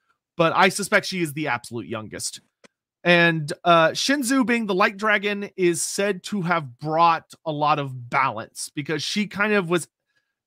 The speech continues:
it seemed great to, to Grand Cathay, she was the antithesis to chaos in general. She burned away the corruption. She burned away that, that bad kind of darkness. Uh, but she vanishes,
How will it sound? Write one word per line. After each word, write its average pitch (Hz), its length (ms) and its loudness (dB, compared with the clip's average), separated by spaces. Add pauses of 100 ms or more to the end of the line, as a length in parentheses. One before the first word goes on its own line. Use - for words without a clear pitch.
(280)
it 208 140 2
seemed 277 260 0
great 240 220 2
to, 214 420 -4
to 214 140 -4
Grand 262 300 2
Cathay, 226 380 0
she 220 200 -4
was 208 300 0
the 196 160 -6
antithesis 180 760 0
to 165 320 -8
chaos 156 480 0
in 143 240 -10
general. 123 640 -8 (400)
She - 220 0
burned 196 500 2
away 170 300 2
the 151 120 -4
corruption. 143 640 -4
She 160 180 -8
burned 170 360 2
away 156 300 0
that, 139 240 0 (160)
that 151 280 0 (400)
bad 165 580 4
kind 143 240 -6
of 123 120 -10
darkness. 113 580 -6 (460)
Uh, 156 220 2
but 151 180 0
she - 160 0
vanishes, 214 640 0